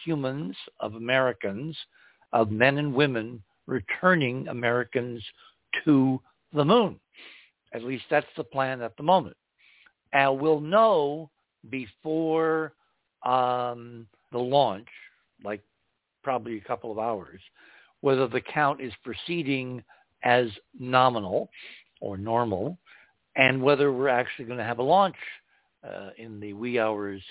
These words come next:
uh, wee hours, yeah, like twelve oh seven A M, uh, Eastern Time, or ten oh seven, uh, P M my time on Sunday night.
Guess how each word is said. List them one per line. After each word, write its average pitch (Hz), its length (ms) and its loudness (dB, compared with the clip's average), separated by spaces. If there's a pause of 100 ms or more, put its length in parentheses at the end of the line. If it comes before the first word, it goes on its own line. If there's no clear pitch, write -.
(400)
uh, - 220 -14
wee - 200 -16
hours, - 320 -18
yeah, - 120 -12
like 82 280 -16
twelve 123 240 0
oh 104 100 0 (120)
seven 101 500 0
A 107 180 -6
M, 92 260 -10 (400)
uh, 87 300 -14 (260)
Eastern 110 400 -6
Time, 95 400 -6 (460)
or 98 140 -4 (100)
ten 139 160 4
oh 120 100 4 (120)
seven, 117 500 0 (340)
uh, 92 520 -16 (800)
P 135 240 6
M 123 320 0 (300)
my 185 160 6
time 107 360 -2
on 104 220 -8 (320)
Sunday 101 240 -6
night. 208 280 2